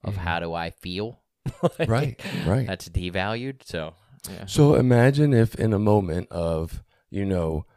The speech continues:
Speaker 2: this maybe critical part, this critical parent in you that has been, uh, programmed in,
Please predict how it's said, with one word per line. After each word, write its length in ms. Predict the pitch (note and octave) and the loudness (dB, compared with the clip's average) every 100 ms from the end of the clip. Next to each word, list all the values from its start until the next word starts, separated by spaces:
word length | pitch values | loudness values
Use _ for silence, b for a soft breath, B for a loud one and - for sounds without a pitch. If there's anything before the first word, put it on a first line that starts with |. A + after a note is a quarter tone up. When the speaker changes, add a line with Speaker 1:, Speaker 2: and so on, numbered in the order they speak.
| _ - | _ -2
Speaker 2:
this 500 | G2 F#2+ G2 - - | 2 2 0 -4 -6
maybe 260 | - G2 F2+ | -4 -2 -4
critical 480 | - D#3+ C#3 - D#2 | -2 0 0 0 -2
part, 440 | - E2+ D#2 - | -2 -2 -6 -8
this 160 | - - | -16 -12
critical 400 | - G#2+ G#2 A2 | -8 -6 -4 -4
parent 400 | - F#2+ E2+ - | -4 -6 -8 -10
in 200 | - D#2+ | -12 -10
you 200 | D#2 E2 | -8 -6
that 140 | E2+ E2+ | -6 -6
has 120 | E2 | -4
been, 400 | - F#2 F2 E2+ B B B B - | -4 -4 -6 -12 B B B B -10
uh, 220 | F2 E2 | -6 -4
programmed 640 | - G2+ G#2+ A2 A#2 B2 G#2+ | -2 2 2 2 0 0 0
in, 320 | D2+ C#2+ | -2 -8